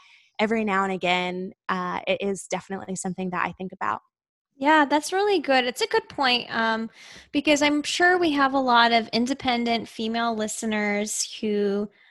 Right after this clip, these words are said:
Speaker 2: dream of the nomadic lifestyle, working, going to see places on their own. Um, but there's also the very real aspect of loneliness. How do you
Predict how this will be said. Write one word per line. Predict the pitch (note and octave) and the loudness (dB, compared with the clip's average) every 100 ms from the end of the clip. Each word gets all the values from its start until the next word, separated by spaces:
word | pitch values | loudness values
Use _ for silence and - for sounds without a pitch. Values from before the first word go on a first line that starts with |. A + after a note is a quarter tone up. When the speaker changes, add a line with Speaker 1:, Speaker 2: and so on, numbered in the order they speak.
| _ _ _ _ _ | _ _ _ _ _
Speaker 2:
dream | G#3+ C#4+ E4+ E4+ E4 | -2 2 4 6 6
of | D4+ A#3+ | 4 2
the | B3 | 2
nomadic | A#3+ A#3+ A3+ A3 A3 A3+ - | 4 4 4 2 0 -2 -4
lifestyle, | G3+ G3 G#3 - - G#3+ G3+ G3+ G#3 G3+ G3+ | -2 0 0 -4 -4 0 2 4 4 4 2
working, | G3+ A#3+ A#3 - B3 A#3+ A#3 A#3 A3+ G#3+ | 2 2 2 0 2 4 6 4 2 0
going | - B3 B3 A#3+ | 0 2 2 0
to | A#3 | -4
see | - B3 | -6 -8
places | - A#3 G#3+ A3 - | -4 -4 -4 -6 2
on | C#4 C#4 | 2 4
their | C4 B3+ | 2 4
own. | A#3+ A#3 A#3 A#3 A#3 - _ - _ _ | 4 4 4 4 2 -4 _ -20 _ _
Um, | A#3 A#3 A3+ A3+ A#3 | 2 4 4 2 2
but | B3+ B3+ | 0 4
there's | D4 E4+ | 4 4
also | F4 G4 | 2 2
the | F4+ | 2
very | D4 D4+ D4 C#4+ | 4 6 6 6
real | C4 C#4 | 4 2
aspect | - A#3 - - B3 - | 2 0 -2 -6 -6 -4
of | G#3+ | -4
loneliness. | G#3+ G#3+ B3+ A3 A2+ - - - - - | 0 2 2 0 -2 -6 -8 -8 -14 -4
How | - D4 | 2 2
do | F4 | 4
you | F#4 F4+ D#4+ D4+ C#4+ | 2 4 2 2 2